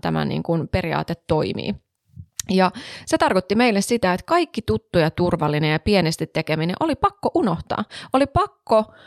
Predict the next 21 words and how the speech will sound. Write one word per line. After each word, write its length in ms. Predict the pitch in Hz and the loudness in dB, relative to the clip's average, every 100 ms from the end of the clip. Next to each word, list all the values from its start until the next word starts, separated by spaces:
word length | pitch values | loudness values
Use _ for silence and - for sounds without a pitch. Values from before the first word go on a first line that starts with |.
| - _ | -20 _
ottaa 560 | 269 285 _ 196 170 180 208 | -4 -4 _ 2 2 2 0
vastuu 420 | 233 - 185 170 | -2 0 -2 0
siitä 240 | 170 156 | 0 -2
omasta 280 | 196 170 - | -4 -4 -4
päätöksestä, 680 | 180 165 - - 175 - 165 | 0 2 0 -4 -6 -4 -4
että 120 | - | -2
se 60 | |
on 120 | 196 165 | -2 -2
nyt 140 | 175 | -4
niinku 240 | 160 - - | -6 -8 -2
kaikki 340 | 254 220 - | 0 0 -2
peliin, 540 | - 226 262 269 277 269 | -4 -2 0 0 -2 -4
ää, 320 | - 180 170 160 | -2 2 4 2
pitää 360 | - 233 170 | 0 0 0
puskea 380 | - 247 - 190 | 0 -4 -2 -2
itseään 360 | 196 - 160 165 | -2 -4 -2 -2
jonnekin 360 | 196 165 - 165 | -2 -4 -6 -6
semmoiseen 440 | 190 165 175 160 | -4 -2 -2 0
paikkaan, 420 | 165 165 - 107 | 0 0 0 -2
missä 180 | 175 | -2
ei 60 | - | -2